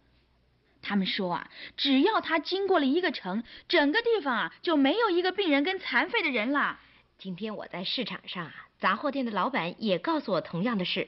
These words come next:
Speaker 1: 哦？
Speaker 2: 我知道啊，你们都关心我的女儿，只是，只是我的女儿她的病不一样，她是被鬼附了，不知道那个人会不会赶鬼呀？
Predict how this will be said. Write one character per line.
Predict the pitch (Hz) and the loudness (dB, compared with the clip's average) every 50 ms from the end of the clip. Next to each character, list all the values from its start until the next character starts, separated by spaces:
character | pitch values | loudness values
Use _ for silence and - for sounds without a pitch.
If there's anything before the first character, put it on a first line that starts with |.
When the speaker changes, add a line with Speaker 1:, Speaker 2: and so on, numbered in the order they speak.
| - | -6
Speaker 1:
哦？ | - 165 165 165 180 214 269 - - _ | -14 -14 -12 -10 -8 -8 -10 -10 -12 _
Speaker 2:
我 | - 160 - | -6 -6 -4
知 | - - 202 | -2 -2 -2
道 | 190 202 | -2 -2
啊， | 180 165 - - _ - - - _ _ | -4 -4 -10 -14 _ -20 -20 -20 _ _
你 | - 180 165 | -6 -4 -2
们 | 170 185 | -2 0
都 | 220 202 | 0 2
关 | 190 226 214 214 | 2 4 2 4
心 | - 214 | 2 2
我 | 185 - - | 0 2 2
的 | 185 | 2
女 | 185 180 - | 0 0 0
儿， | - - - - - _ - - - - _ _ _ _ _ | -4 -6 -8 -10 -14 _ -20 -20 -20 -20 _ _ _ _ _
只 | - - 180 | -10 -6 -4
是， | - - 226 - - - - _ _ _ _ - - _ _ _ | -4 -4 -4 -6 -10 -12 -20 _ _ _ _ -20 -20 _ _ _
只 | - 240 | -2 2
是 | 240 311 | 4 4
我 | 285 254 226 | 4 4 4
的 | 254 | 4
女 | 285 277 254 190 | 4 4 4 4
儿 | 170 170 185 196 - - | 4 4 2 0 -2 -8
她 | - - 247 | -12 -8 -6
的 | 226 240 | -6 -6
病 | - 302 294 240 220 | -4 -4 -4 -4 -2
不 | - 269 | -2 -2
一 | 233 220 226 247 | 0 0 0 0
样， | 285 277 233 - - - - - - - - | 0 0 -2 -4 -6 -14 -20 -20 -20 -20 -12
她 | - - 320 | -2 0 0
是 | 320 - | 2 2
被 | - 339 320 | 4 2 2
鬼 | - - 240 - - | 4 4 2 0 0
附 | - - - 285 262 | -6 -4 0 0 0
了， | 202 - - - - - - - _ _ | 0 -2 -8 -12 -20 -20 -20 -20 _ _
不 | - 240 | -4 0
知 | 208 240 | 0 2
道 | 214 226 | 2 4
那 | 226 240 226 | 4 4 4
个 | 202 | 4
人 | 190 202 | 2 2
会 | 214 - - - 359 | 0 0 0 0 0
不 | - 311 | 2 2
会 | 311 | 2
赶 | - - 214 240 294 | 2 4 2 2 4
鬼 | - 262 - | 2 0 0
呀？ | - - - 160 175 | 0 -4 -8 -8 -10